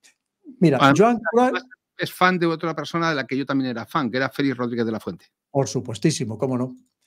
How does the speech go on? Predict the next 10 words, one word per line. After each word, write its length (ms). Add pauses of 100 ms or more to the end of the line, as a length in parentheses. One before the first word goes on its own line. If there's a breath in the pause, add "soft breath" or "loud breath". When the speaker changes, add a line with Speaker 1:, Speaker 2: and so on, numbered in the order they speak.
(800)
Speaker 1:
Joan 260
Croix 300
nos 180
dice, 400 (540)
"Yo 120
os 120
invito 300
a 40
los 160
postres, 560